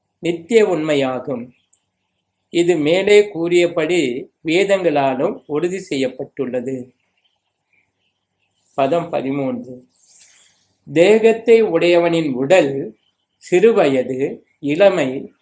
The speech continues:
முதுமை என்று கடந்து செல்வதைப் போல, ஆத்மா மரணத்தின் போது வேறு உடலுக்கு மாற்றம் பெறுகின்றது. நிதான புத்தியுடையவர்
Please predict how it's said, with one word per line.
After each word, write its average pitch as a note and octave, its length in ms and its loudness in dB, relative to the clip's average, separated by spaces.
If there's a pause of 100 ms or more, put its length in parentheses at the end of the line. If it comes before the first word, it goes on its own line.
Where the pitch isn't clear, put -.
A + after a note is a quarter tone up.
(140)
முதுமை G3 600 -2
என்று E3 320 -4
கடந்து F3+ 400 -2
செல்வதைப் C3 560 -6
போல, D3 560 -2 (480)
ஆத்மா D#3 840 -2 (120)
மரணத்தின் F#3 760 -4
போது C#3+ 640 -4 (180)
வேறு F#3 400 0
உடலுக்கு F3+ 540 -2
மாற்றம் D#3 480 -4
பெறுகின்றது. B2+ 800 -6 (920)
நிதான F3+ 640 4
புத்தியுடையவர் D3+ 1000 0